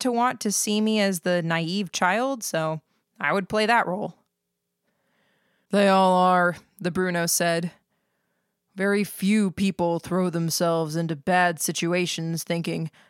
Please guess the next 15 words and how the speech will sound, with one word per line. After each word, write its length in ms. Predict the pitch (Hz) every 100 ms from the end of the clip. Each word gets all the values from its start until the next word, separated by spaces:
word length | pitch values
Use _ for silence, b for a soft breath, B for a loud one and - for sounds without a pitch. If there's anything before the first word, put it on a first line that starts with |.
| _
that 240 | 220 220
person 400 | - 180 165 180
is 120 | 180
an 120 | 170 165
utter 240 | 180 214
bastard 560 | 220 254 - - 170 170
or 320 | 160 165 - b b b -
that 260 | 190 202
group 320 | 185 208 202 180
is 180 | 170
a 160 | 175 170
rotten 420 | 175 190 - 190
bunch 340 | 190 202 185 196
of 280 | 160 151 - _ _ _ _ -
you-know-whats. 880 | 190 190 185 175 170 147 - -